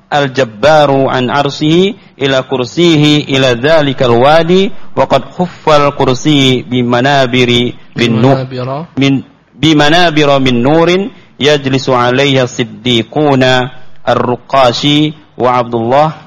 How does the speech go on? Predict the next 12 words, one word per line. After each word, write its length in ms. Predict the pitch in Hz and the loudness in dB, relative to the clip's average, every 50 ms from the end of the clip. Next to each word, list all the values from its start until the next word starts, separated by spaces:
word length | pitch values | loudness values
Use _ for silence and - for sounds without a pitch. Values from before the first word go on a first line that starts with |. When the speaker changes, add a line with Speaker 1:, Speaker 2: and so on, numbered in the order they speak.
| - - - | -20 -20 -20
Speaker 2:
As-Siddiquna 1040 | - - - - - 135 123 127 131 131 131 123 - - 139 143 143 151 160 170 151 | -18 -16 -14 -12 -12 -12 -12 -12 -12 -12 -12 -12 -10 -10 -8 -6 -4 -4 -4 -4 -4
wa 160 | 127 135 123 | -4 -8 -8
syuhada'u. 760 | - - - 127 117 120 120 117 120 127 143 156 - 143 147 196 - - - - _ _ _ _ _ _ _ _ _ _ _ _ _ _ _ - | -10 -10 -12 -12 -12 -10 -10 -10 -8 -8 -8 -6 -6 -8 -10 -10 -12 -18 -20 -20 _ _ _ _ _ _ _ _ _ _ _ _ _ _ _ -2
Speaker 1:
Wa 120 | 127 135 | 0 0
syuhada'u 880 | 135 - - 139 131 123 139 135 131 143 151 165 170 151 160 175 175 160 | 0 0 0 0 0 2 2 2 2 4 4 2 2 2 2 2 4 4
wa 60 | 143 | 4
yawmal, 560 | 135 131 135 151 165 160 147 143 131 131 - - | 2 2 2 4 2 2 2 2 0 -2 -2 -4
yawmal 520 | 127 131 151 165 180 165 151 139 127 120 - | -2 0 2 4 4 4 2 0 0 -2 -2
qiyamata, 640 | 127 120 123 123 120 117 113 110 - 120 104 90 - | -2 0 2 2 2 0 0 -2 -2 -2 -4 -2 0
yawmal 480 | 127 143 160 175 175 156 147 139 123 | 2 2 4 4 4 2 0 -2 -2
qiyamati. 520 | - 127 123 120 117 110 107 - - - 131 | -2 -2 0 0 0 0 -2 -4 -6 -8 -14
Speaker 2:
Suka. 320 | 113 104 - 101 - - | -14 -16 -16 -18 -20 -20